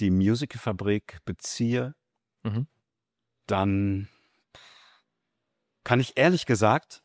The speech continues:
Speaker 1: keine Veränderung
Speaker 2: Das ist natürlich super stark.
Speaker 1: hier
Speaker 2: Ja.
Speaker 1: dokumentieren.
Speaker 2: Ja.
Speaker 1: Also wir haben, wir haben in den ersten Jahren vor dem großen C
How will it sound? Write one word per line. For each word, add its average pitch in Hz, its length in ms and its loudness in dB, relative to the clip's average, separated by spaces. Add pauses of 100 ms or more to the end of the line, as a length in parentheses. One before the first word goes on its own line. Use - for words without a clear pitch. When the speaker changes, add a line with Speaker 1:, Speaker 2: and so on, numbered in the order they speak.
(2000)
Speaker 1:
keine 151 600 2 (260)
Veränderung 87 760 -4 (680)
Speaker 2:
Das - 200 -4
ist 120 160 -4
natürlich 117 440 0
super 110 400 -4 (120)
stark. 117 520 0 (120)
Speaker 1:
hier 127 140 -2 (100)
Speaker 2:
Ja. 95 60 2
Speaker 1:
dokumentieren. 92 840 -2 (100)
Speaker 2:
Ja. 104 220 -6
Speaker 1:
Also 101 260 0
wir 110 180 2
haben, 120 340 2 (600)
wir 101 160 -2
haben 107 140 0
in 107 120 0
den 98 520 -2
ersten 147 420 -2
Jahren 135 380 2
vor 135 680 2 (240)
dem 120 120 0
großen 123 360 -4
C 131 380 2